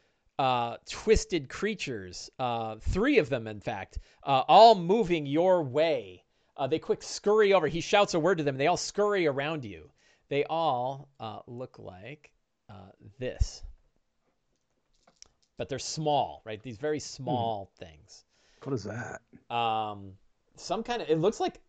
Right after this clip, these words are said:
Speaker 1: an animated tree or something. A fifty, uh, what is your current A C?
Speaker 2: My current A C is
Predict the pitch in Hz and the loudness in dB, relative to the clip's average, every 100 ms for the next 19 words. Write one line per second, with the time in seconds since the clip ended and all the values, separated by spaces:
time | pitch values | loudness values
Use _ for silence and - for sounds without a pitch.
0 | - 139 127 139 156 185 160 160 135 - | -8 -8 -6 -4 -2 0 -2 -2 -4 -8
1 | - - 151 196 208 110 92 107 92 90 | -16 -16 -8 -6 -4 -4 -6 -10 -12 -14
2 | 82 _ _ 135 - 208 226 - 160 156 | -16 _ _ -6 4 6 6 4 -4 4
3 | 143 151 214 208 - 196 185 185 - 214 | 6 8 6 4 -2 -2 -2 -4 -4 -8
4 | 214 - - - _ - 151 139 123 123 | -8 -14 -16 -20 _ -10 2 6 6 6
5 | 165 156 147 - - 151 139 - 123 120 | 6 8 8 6 2 4 4 6 8 10
6 | 117 110 - - - - - - - - | 8 6 4 -2 0 -2 -2 -6 -8 -12